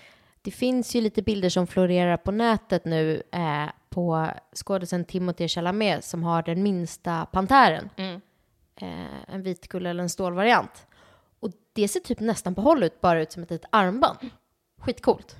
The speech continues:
Speaker 1: Och, eh, den här rapparen Bad Bunny har ju liksom världens coolaste kollektion av vintage. Det måste ju vara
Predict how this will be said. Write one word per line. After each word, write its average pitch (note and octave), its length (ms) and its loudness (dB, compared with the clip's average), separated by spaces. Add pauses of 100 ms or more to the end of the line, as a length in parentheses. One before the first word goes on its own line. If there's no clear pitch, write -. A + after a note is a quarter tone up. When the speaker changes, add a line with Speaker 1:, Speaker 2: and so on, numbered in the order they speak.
(720)
Speaker 1:
Och, G#3+ 300 0
eh, F#3+ 320 -2
den G3+ 140 -6
här G3+ 100 -4
rapparen G3 540 -2
Bad F#3+ 280 2
Bunny G#3+ 480 4
har F3+ 180 0
ju E3 180 -2
liksom - 560 -10 (260)
världens F#3 580 -4
coolaste F3 480 -12
kollektion F#3 600 -6
av E3+ 200 -6 (800)
vintage. F3+ 580 -10
Det G3 60 -2
måste F#3+ 340 -2
ju F3+ 40 -4
vara E3+ 140 2